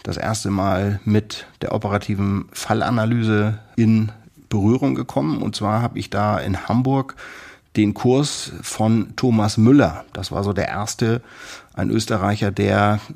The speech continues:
sich tatsächlich beim F B I in den U S A alles abgeguckt hat, der das nach Europa gebracht hat und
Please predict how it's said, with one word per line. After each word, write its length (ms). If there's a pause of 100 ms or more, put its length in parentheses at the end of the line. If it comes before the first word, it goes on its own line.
(140)
sich 280
tatsächlich 480
beim 160
F 180
B 180
I 360 (400)
in 100
den 140
U 100
S 100
A 180
alles 200
abgeguckt 460
hat, 100
der 80
das 160
nach 140
Europa 480
gebracht 420
hat 300
und 520